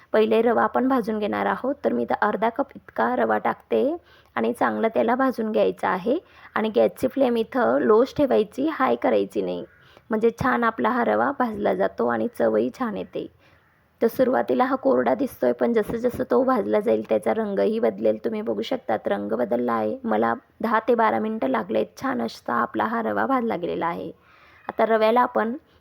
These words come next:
काढून घेऊ. तुम्ही बघू शकता रंगही बदललेला आहे. एका भांड्यात रव्याला काढायचं आणि सारख्या त्याच कढईमध्ये आपल्याला बेसन पीठ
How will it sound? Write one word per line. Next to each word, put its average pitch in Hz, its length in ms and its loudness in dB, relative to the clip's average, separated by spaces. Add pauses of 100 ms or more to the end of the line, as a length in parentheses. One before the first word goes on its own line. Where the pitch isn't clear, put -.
(160)
काढून 226 320 2
घेऊ. 277 320 2
तुम्ही 269 160 -2
बघू 240 200 -2
शकता 247 360 -2
रंगही 208 380 -2
बदललेला 226 480 0
आहे. 220 220 -2 (640)
एका 226 180 0
भांड्यात 240 380 0
रव्याला 226 320 2
काढायचं 220 500 0
आणि 226 220 0
सारख्या 226 380 0
त्याच 254 340 -2
कढईमध्ये 226 520 0
आपल्याला 208 520 0 (300)
बेसन 220 380 2
पीठ 240 180 -4